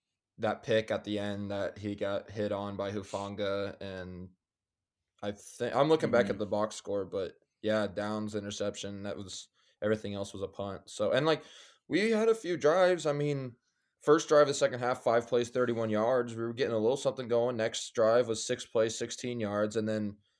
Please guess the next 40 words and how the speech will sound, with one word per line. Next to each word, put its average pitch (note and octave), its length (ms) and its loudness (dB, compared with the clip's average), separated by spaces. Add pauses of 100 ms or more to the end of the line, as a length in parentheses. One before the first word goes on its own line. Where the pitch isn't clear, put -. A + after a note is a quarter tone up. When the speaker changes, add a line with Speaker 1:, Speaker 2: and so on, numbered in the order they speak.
(440)
Speaker 1:
after B2+ 280 2
that, B2+ 240 6
in A#2 80 -4
crucial B2 340 -2
moments A#2 500 -2
when G#2+ 140 -2
we G#2+ 60 0
really A2 260 2
needed A2 240 0
to G#2 100 4
ramp G#2+ 260 0
it G#2+ 100 4
up, A#2 320 4
three C3 180 0
plays, A#2+ 300 4
three B2 240 0
yards, A#2 280 4
four A#2+ 240 2
plays, A#2 300 0
seven A2 260 2
yards, A2 260 0
one G#2+ 180 0
play, G#2+ 200 0
zero F#2 260 -6
yards. D2 540 -6
So, F#2 580 -2 (1120)
like, G2 320 -6 (800)
and, C#3+ 180 2
and C#3 360 4
again, C#3 340 6
you A#2+ 80 0
could A#2+ 120 -6
go A#2 120 8
back A2+ 240 4
on G#2+ 120 2
missed G#2+ 180 0
opportunities. G#2 500 -2
That A2+ 160 0
fourth B2+ 260 4
down, A#2 480 0